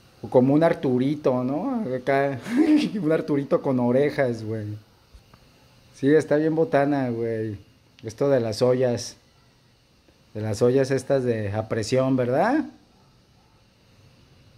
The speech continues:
Acá le voy a poner un ladrillo encima y va a ser una olla a presión.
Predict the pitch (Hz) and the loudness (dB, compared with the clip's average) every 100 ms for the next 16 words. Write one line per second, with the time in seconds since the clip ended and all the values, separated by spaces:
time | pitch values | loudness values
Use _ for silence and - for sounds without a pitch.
0 | - _ _ _ _ _ - - 104 120 | -20 _ _ _ _ _ -20 -12 -4 0
1 | 123 117 127 127 131 135 135 135 131 120 | 0 2 0 0 0 2 2 2 2 2
2 | 127 123 117 107 113 113 110 107 104 117 | 0 0 -2 -4 -6 -6 -6 -6 -6 -4
3 | 120 117 113 120 120 101 95 107 98 101 | -2 -2 -2 -4 -4 -8 -6 -6 -8 -6